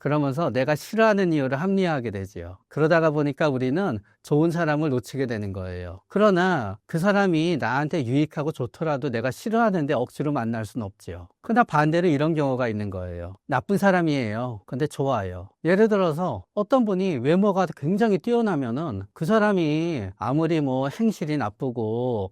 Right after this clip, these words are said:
맨날 만나기만 하면 나한테 도-, 돈 뺏어가게 하고 밥 사먹게 하더라도요. 어, 월등히 외모가 뛰어나서 암구정화가 된다.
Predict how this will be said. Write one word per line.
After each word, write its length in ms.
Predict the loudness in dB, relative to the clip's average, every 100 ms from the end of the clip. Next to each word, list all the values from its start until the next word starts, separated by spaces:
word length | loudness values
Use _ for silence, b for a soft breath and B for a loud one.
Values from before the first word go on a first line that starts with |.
| _
맨날 320 | 0 2 2
만나기만 600 | 0 0 0 0 0 0
하면 220 | -2 -2
나한테 720 | 0 0 -2 -4 -4 -2 0 -2
도-, 120 | -6 -6
돈 220 | -6 -2
뺏어가게 460 | -2 0 -2 0
하고 240 | -2 -2 -6
밥 200 | -6 -4
사먹게 360 | -2 -2 -2 -4
하더라도요. 880 | -2 -2 -2 -4 -4 -4 -4 -6 -12 -2
어, 80 | 0
월등히 460 | 2 2 2 2
외모가 340 | 4 4 2 0
뛰어나서 1000 | 2 0 2 -2 -4 -6 -6 -4 -6 -10 b b
암구정화가 640 | -2 0 0 0 0 -2
된다. 460 | -4 -4 -6 -10